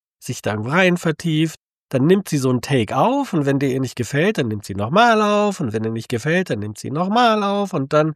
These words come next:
guckt sie, dass sie den nächsten Take vorbereitet und dafür wieder recherchiert, Sachen guckt und, äh, ja, dann den wieder einspricht. Das <laughs> heißt, die Produktionszeit von sechzig Minuten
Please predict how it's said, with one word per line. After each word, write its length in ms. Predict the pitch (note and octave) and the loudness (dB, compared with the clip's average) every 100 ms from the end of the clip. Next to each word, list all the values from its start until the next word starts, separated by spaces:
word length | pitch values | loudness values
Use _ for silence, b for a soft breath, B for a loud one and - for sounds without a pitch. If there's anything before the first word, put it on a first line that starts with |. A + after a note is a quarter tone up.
| - _ _ - | -8 _ _ -8
guckt 240 | D#3+ - | -8 -4
sie, 120 | D#3 | -2
dass 140 | D3 D#3+ | 0 2
sie 80 | |
den 120 | F3+ G3 | 2 4
nächsten 340 | F#3+ - B2+ | 4 2 -4
Take 280 | - B2+ A#2 | -2 -4 -2
vorbereitet 760 | C3 C3 B2+ C#3+ D#3 A3+ A3+ | -6 -4 2 2 4 2 0
und 440 | - F3 F3 - B2 | 0 0 0 -4 2
dafür 360 | F3+ G#3 F3 | 2 4 0
wieder 200 | C3+ C#3 | 0 0
recherchiert, 640 | A#2 A#2 A#2+ - B2+ E3 - | -2 -2 -4 -4 -4 -4 -4
Sachen 400 | G#2+ C3+ F#3 F3+ | -4 -2 -2 -2
guckt 420 | A#3 B3 - - | -2 -4 -6 -4
und, 360 | G#3 G#3+ G3+ G#3 | -2 -2 -4 -2
äh, 280 | G#3 G#3 G3+ _ _ _ _ _ | 0 -2 -4 _ _ _ _ _
ja, 180 | F3+ C#3+ | 0 2
dann 280 | B2 C3+ D3 | 2 -2 -2
den 180 | E3 E3 | 0 2
wieder 200 | E3+ D#3 | 2 2
einspricht. 720 | D3 C#3+ - A2+ G2+ - - _ | 2 0 -2 -6 -6 -8 -20 _
Das 260 | C#3+ C#3 - | -2 0 2
<laughs> 20 | |
heißt, 540 | G3+ - - - - | 2 2 -8 -12 -8
die 140 | D3 C#3 | -4 -4
Produktionszeit 1400 | - F3 D#3+ D3 - F#3+ G#3+ - - - C3 C3 D3+ - _ _ _ _ | -2 0 0 -2 0 2 2 -2 -10 -2 2 2 -2 -6 _ _ _ _
von 240 | - C#3+ A#2+ | -4 -2 2
sechzig 560 | G#3 A#3+ - G3 - | 2 2 -4 -4 0
Minuten 800 | F3 F3 G#3 G3+ - A#2 G2+ G2+ | 0 2 2 0 -2 -6 -6 -10